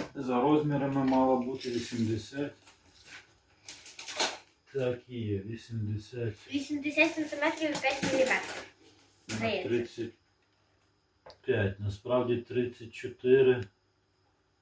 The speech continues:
Speaker 1: тридцять чотири і три, насправді, глибина. <clears throat> Сподіваюсь, решту розміру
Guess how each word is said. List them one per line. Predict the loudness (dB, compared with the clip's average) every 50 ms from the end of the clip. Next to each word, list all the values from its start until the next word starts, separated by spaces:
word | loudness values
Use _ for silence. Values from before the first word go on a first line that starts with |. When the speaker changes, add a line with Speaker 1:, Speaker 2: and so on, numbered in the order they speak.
| _ _ _ _ _ _ -2
Speaker 1:
тридцять | -2 -2 -2 -2 -8 -16
чотири | -16 -8 2 6 6 8 8 8 6
і | 4 2 0
три, | -2 0 2 2 2 0 -2 -4 -6 -8 -8
насправді, | -8 -8 -10 -12 -10 -6 -4 -4 -4 -2 -2 -2
глибина. | 0 2 2 4 4 4 4 4 4 2 0 -4 -8 -8 0 0 2 0 0 -8 _ _ _ _ _ _ _ _ _ _ _ -20 -20 -20 -20 _ -20 -20 -20 -18 -8 0 6 6 6 6 6 2 -10 _ _ _ _ -6
<clears throat> | 2 6 8 10 12 12 12 12 10 8 4
Сподіваюсь, | -2 -8 -10 -6 -4 -2 -2 0 0 -2 -2 -4
решту | -6 -6 -6 -6 -8 -4 -2
розміру | 0 0 0 0 0 0 0 -2